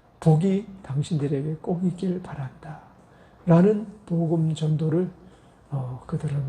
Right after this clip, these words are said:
마지막 순간까지도 하면서 우리에게 본을 보이시는 것입니다. 오늘 이런 시작을 우리는 바라보면서 정말로 시작과 나중이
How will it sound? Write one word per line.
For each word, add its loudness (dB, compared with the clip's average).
마지막 2
순간까지도 -2
하면서 2
우리에게 0
본을 -2
보이시는 -8
것입니다. -14
오늘 8
이런 10
시작을 0
우리는 -2
바라보면서 -4
정말로 2
시작과 2
나중이 0